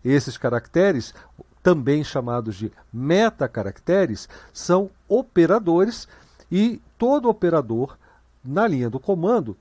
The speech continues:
tem uma função primária de separar palavras. Então, veja bem, eco, opa, encontrei um desses caracteres, é o espaço.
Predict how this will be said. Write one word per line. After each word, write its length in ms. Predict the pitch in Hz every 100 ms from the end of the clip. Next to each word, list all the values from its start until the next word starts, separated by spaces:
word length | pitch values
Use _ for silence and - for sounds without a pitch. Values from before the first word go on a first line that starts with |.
| _
tem 180 | 240 294
uma 200 | 233 -
função 520 | 208 185 - 117 101 -
primária 640 | 220 202 160 214 131 107
de 260 | 120 151 208 -
separar 680 | - 202 202 233 131 120 -
palavras. 760 | - 170 143 110 90 87 - _ _ _ -
Então, 320 | - 180 226 220
veja 300 | 196 190 185
bem, 300 | 135 110 - _
eco, 640 | 147 127 135 - - 233 - - _ _
opa, 420 | 190 214 180 110 -
encontrei 520 | 180 202 233 220 208 202
um 160 | 208
desses 280 | 202 202 -
caracteres, 880 | - 190 190 - 170 175 123 98 - - -
é 100 | 160
o 120 | 190
espaço. 720 | - - 156 170 175 - 107